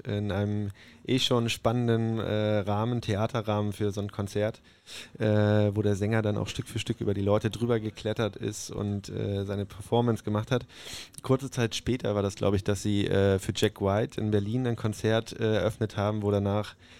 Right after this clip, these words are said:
bei Facebook sehr kontrovers diskutiert wurde, ob das jetzt noch Musik ist oder was das dann eigentlich war und wie man als Jack White auf die Idee kommt, äh, so einen Support hinzustellen. Ähm, inwiefern arbeitest du als Kurator auch mit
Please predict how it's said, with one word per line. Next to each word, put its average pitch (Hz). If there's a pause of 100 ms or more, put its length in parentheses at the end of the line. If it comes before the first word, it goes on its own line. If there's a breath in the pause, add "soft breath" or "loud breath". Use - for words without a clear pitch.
(240 loud breath)
bei 104
Facebook 110
sehr 104
kontrovers 107
diskutiert 110
wurde, 107
ob -
das 101
jetzt 107
noch 104 (440 soft breath)
Musik 113
ist -
oder 110
was 107
das 107
dann 107
eigentlich 101
war 110
und 104
wie 107
man 107
als 101
Jack 107
White 104
auf -
die 107
Idee 104
kommt, 107
äh, 104
so 104
einen 101
Support -
hinzustellen. 104 (640 loud breath)
Ähm, 107
inwiefern 131
arbeitest 127
du 110
als 107
Kurator 98
auch 104
mit -